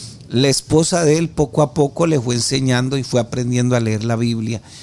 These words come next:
eh, poco a poco. Y, y yo le decía, "Bueno, ¿y cómo, cómo es su rutina?". Y él me decía, "Bueno, hermano, yo me paro, oro al Señor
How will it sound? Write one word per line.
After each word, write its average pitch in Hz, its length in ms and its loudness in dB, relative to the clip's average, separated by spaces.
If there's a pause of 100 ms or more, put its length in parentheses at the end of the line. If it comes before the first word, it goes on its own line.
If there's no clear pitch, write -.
(340)
eh, 104 500 2
poco - 280 -2
a - 140 -2
poco. 123 520 -2
Y, 127 300 -4
y 127 40 -4
yo 131 120 0
le 139 80 0
decía, 139 220 0
"Bueno, 165 240 2
¿y 143 40 4
cómo, 156 380 0
cómo 196 240 2
es 190 80 0
su 190 140 2
rutina?". 139 560 0
Y 113 60 0
él 123 60 -2
me 131 140 -2
decía, 127 280 0
"Bueno, 135 260 2
hermano, 117 340 2 (500)
yo 160 460 4
me 147 180 0
paro, 165 480 2
oro 143 300 2
al 143 120 0
Señor 147 640 4